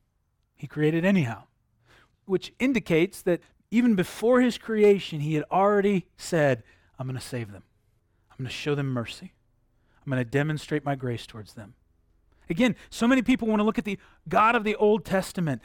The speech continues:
and separate him out and say, "Ah, man, he's an vengeful God." And listen, there's some passages in the Old Testament we look at, we go, "Wow," right? That's difficult for us to wrap our mind around. But listen, this, the God of the Old Testament is the God of the New Testament. And that God is Jesus. He is God,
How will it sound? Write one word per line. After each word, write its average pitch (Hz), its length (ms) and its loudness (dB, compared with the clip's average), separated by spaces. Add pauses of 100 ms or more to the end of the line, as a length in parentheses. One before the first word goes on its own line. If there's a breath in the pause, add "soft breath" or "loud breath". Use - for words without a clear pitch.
(120)
and 170 120 -2
separate 220 440 2
him 208 100 2
out 202 120 4
and 165 100 -4
say, 175 160 -2
"Ah, 170 100 -4
man, 214 220 2 (200 loud breath)
he's 170 220 0
an 156 140 -2
vengeful 202 420 0
God." 190 320 2 (180 loud breath)
And 196 120 2
listen, 269 200 0
there's 262 140 -2
some 226 140 -2
passages 202 500 -4
in 185 80 -2
the 180 60 0
Old 175 160 -2
Testament 190 340 -2
we 143 80 4
look 190 180 2
at, 180 120 -2
we 127 80 -8
go, 120 80 -6
"Wow," 160 480 -4 (240 soft breath)
right? 147 120 -6
That's 196 200 -2
difficult 185 480 -2
for 175 100 -6
us 170 120 -2
to 180 100 -4
wrap 165 160 -2
our 156 40 -2
mind 190 240 0
around. 147 140 -2
But 147 100 -10
listen, 208 220 -2
this, - 300 -6 (240 loud breath)
the 160 80 -4
God 196 260 0
of 220 60 0
the 185 100 2
Old 214 160 2
Testament 220 460 -4
is 247 240 -2
the 180 100 -2
God 151 180 0
of 131 60 0
the 127 80 -6
New 123 140 -6
Testament. 110 480 -16 (760)
And 156 80 -4
that 165 100 -2
God 185 180 2
is 151 120 -4
Jesus. 175 520 -4 (720)
He 190 160 -2
is 190 100 -2
God, 202 420 -6